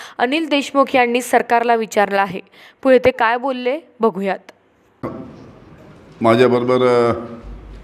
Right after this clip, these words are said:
Speaker 2: आमच्या यवतमाळ जिल्ह्याच्या राष्ट्रवादी काँग्रेसच्या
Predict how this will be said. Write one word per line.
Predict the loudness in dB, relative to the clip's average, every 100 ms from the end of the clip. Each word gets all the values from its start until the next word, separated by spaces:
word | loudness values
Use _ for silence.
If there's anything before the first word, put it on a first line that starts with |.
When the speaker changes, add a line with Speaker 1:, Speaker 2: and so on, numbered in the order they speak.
| -20 -20 -20 -20 -20 -20 -6 -2
Speaker 2:
आमच्या | 0 2 2
यवतमाळ | 2 0 0 -2 0
जिल्ह्याच्या | 0 2 0 0 0 2 2 -2 -6 -12 -18 -20 -20 -20 -20 -4
राष्ट्रवादी | -4 0 -2 0
काँग्रेसच्या | -2 0 -2 0 0 2 0 -6